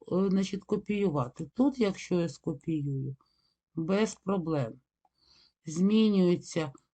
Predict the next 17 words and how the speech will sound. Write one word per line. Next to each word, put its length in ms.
кожного 760
разу 580
і 260
це, 560
і 260
де, 380
і 160
відно-, 500
і 400
для 200
кожного 640
з 60
рядочків. 920
Так, 420
а 100
те-, 440
а 440